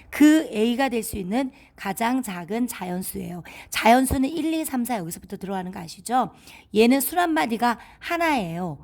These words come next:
그래서 구 분의 사십오에서 사를 빼는 거죠. 구 분의 사십일이에요.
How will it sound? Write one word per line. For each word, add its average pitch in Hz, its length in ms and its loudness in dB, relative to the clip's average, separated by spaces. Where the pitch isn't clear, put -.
그래서 220 220 -2
구 - 220 -6
분의 214 500 2
사십오에서 254 1120 2
사를 196 360 -4
빼는 269 320 -2
거죠. 170 440 -10
구 240 160 0
분의 294 540 4
사십일이에요. 190 1160 -10